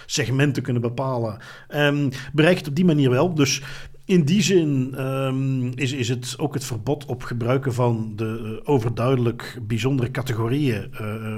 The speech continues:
verbo-, is dat de verbod daarop, ja, is weer een beetje, eh, symptoombestrijding in de zin dat men gaat daar toch wel een, een manier omheen vinden. Maar goed, eh, het zorgt in ieder geval, het, het, het slaat weer een heleboel dingen af.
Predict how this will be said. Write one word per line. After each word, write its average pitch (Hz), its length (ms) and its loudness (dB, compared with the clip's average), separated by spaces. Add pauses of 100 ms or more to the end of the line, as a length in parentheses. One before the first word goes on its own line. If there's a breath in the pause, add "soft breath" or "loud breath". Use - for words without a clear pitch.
(120)
verbo-, 110 400 -2
is 117 100 0
dat 120 180 -2
de 104 60 -4
verbod 113 320 -2
daarop, 107 300 0
ja, 117 280 -2 (480 loud breath)
is 131 220 2
weer 180 400 6
een 151 100 -6
beetje, 151 540 2
eh, 139 160 -2
symptoombestrijding 127 920 2
in 120 100 0
de 113 100 2
zin 127 320 4 (300 loud breath)
dat 123 420 2
men 127 140 4
gaat 135 120 4
daar 127 100 0
toch 147 160 0
wel 143 180 2
een, 123 160 -2
een 117 100 0
manier 117 260 4
omheen 113 260 2
vinden. 110 220 0 (580 loud breath)
Maar - 180 4
goed, - 360 -6
eh, 123 380 0
het 120 120 -2
zorgt 139 280 2
in 127 80 -4
ieder 135 140 2
geval, 123 180 0
het, 117 120 -8
het, 156 220 -8
het - 180 -8
slaat 120 280 -4
weer 123 120 0
een 117 100 0
heleboel 120 300 -2
dingen 113 200 -2
af. - 320 -4